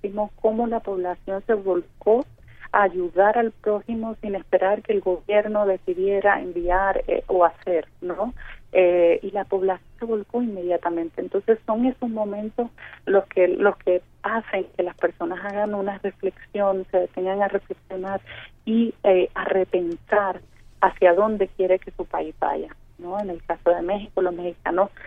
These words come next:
se han volcado y se han dado, se han dado cuenta del poder que tiene una sociedad, o sea, independientemente de, eh, la política que esté vigente, ¿no? El poder de ese gobierno que esté vigente, el poder que tiene una sociedad cuando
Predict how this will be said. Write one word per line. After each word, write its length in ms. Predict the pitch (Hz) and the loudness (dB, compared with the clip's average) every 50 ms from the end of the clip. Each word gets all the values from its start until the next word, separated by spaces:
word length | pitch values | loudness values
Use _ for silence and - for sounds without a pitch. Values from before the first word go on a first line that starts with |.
| - - - | -20 -4 2
se 60 | - | 2
han 160 | 190 190 196 | 2 4 4
volcado 500 | 185 196 190 180 - - 185 185 190 196 | 2 4 2 2 2 2 2 4 6 6
y 60 | 214 208 | 4 4
se 100 | - 190 | 4 2
han 140 | 180 180 | 2 2
dado, 420 | 175 175 180 180 180 185 196 190 - - - | 2 2 2 2 2 0 0 0 -2 -6 -8
se 60 | - | -6
han 100 | 185 175 | -4 0
dado 200 | 175 180 196 208 | 2 2 2 2
cuenta 320 | - - 190 196 - - 233 | 0 -2 -2 -2 0 0 0
del 140 | 226 208 196 | 2 0 0
poder 580 | - - 185 170 165 147 165 196 240 269 262 | -2 -2 -2 -2 0 2 2 2 2 0 -6
que 140 | - - 202 | -8 -8 -8
tiene 500 | - - - 185 185 185 185 185 190 202 | -8 -6 -4 -4 -2 -2 -2 -2 -4 -4
una 300 | 208 185 175 165 185 190 | -4 -2 -2 -4 -4 -6
sociedad, 680 | - - 202 - - 185 170 160 165 180 190 196 175 160 - - - - | -4 -6 -6 -4 -4 -6 -4 0 2 2 2 2 0 -4 -8 -16 -16 -18
o 80 | - - _ - | -18 -14 _ -8
sea, 280 | - 175 175 170 170 - - - - - _ - | -4 -2 -2 -4 -4 -6 -12 -20 -20 -18 _ -12
independientemente 880 | 180 190 180 190 185 - 180 175 170 165 - 185 190 196 190 - 220 | -6 0 0 0 2 2 0 -2 -2 -2 -2 -2 -2 -2 -4 -2 -2
de, 400 | 220 214 202 190 202 226 240 - - | 0 0 2 2 2 0 0 -2 0
eh, 220 | - 202 196 185 180 | 2 2 4 4 2
la 120 | 180 196 - | 2 0 0
política 680 | - 165 165 175 202 220 - - 196 - - 185 170 | 2 0 0 0 -2 -4 -6 -8 -10 -8 -6 -6 -6
que 120 | - - - | -6 -10 -12
esté 180 | - - 175 | -6 -4 -4
vigente, 520 | 165 160 - - 175 170 170 160 - - 165 | -4 -4 -6 -8 -8 -6 -6 -6 -8 -10 -8
¿no? 160 | 170 185 208 | -2 -2 -2
El 80 | 214 | -2
poder 640 | 214 - 208 190 175 175 - 190 196 208 208 208 - - | 0 2 4 4 4 4 4 2 4 4 2 0 -2 -6
de 120 | 185 190 | -6 -6
ese 180 | 175 - - 190 | -6 -4 -2 0
gobierno 540 | 190 196 175 185 190 202 220 226 220 208 185 | 2 4 4 4 4 4 4 2 -2 -6 -6
que 100 | - 185 | -8 -10
esté 160 | - - 165 | -8 -8 -8
vigente, 300 | - - 180 180 180 - | -8 -6 -8 -6 -4 -4
el 60 | 185 | -4
poder 420 | - - 185 180 175 185 - - - | -2 -2 -4 -2 0 0 0 0 0
que 100 | - - | 0 -2
tiene 180 | - 185 185 180 | -2 -4 -6 -6
una 160 | 175 170 165 - | -6 -6 -6 -8
sociedad 460 | - - - - 175 170 170 165 170 - _ | -12 -10 -6 -2 0 2 2 2 0 0 _
cuando 260 | - 185 185 180 180 | 2 2 4 2 0